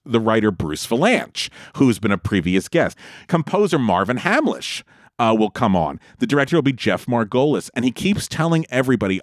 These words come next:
"I want it witty, I want it old school, I want glamour, I want surprises." That was the explicit order. Alan decided what people love seeing is what people are wearing, so he extends the red carpet segments, so,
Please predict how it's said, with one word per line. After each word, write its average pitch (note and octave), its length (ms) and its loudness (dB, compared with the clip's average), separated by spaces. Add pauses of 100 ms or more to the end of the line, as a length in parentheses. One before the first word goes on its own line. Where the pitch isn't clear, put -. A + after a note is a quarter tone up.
"I G#2 100 0
want F#2+ 300 -2
it E2+ 120 -10
witty, F3+ 360 0 (400)
I A2+ 80 2
want G2+ 260 0
it D#2+ 80 -6 (100)
old F3+ 240 0
school, A3 480 0 (280)
I G#3 100 2
want G3 320 -2
glamour, F3 580 0 (240)
I B2+ 120 2
want C3 340 -2
surprises." F2 800 -2
That A#2 360 -2
was C3+ 200 0
the A#2 240 4
explicit - 720 -2
order. D#2+ 340 -2 (440)
Alan C#4+ 300 4
decided D#3+ 420 2
what C3+ 140 2
people C3+ 380 0
love A2+ 180 2
seeing F3+ 460 -2
is C#3+ 200 0
what D3 160 2
people E3 380 -2
are A2+ 80 -2
wearing, F2+ 540 0 (300)
so E3+ 200 0
he F3+ 160 2
extends E3 640 0
the D3+ 100 2
red A2+ 300 0
carpet G#2 440 -2
segments, D2+ 720 -6
so, A2+ 400 0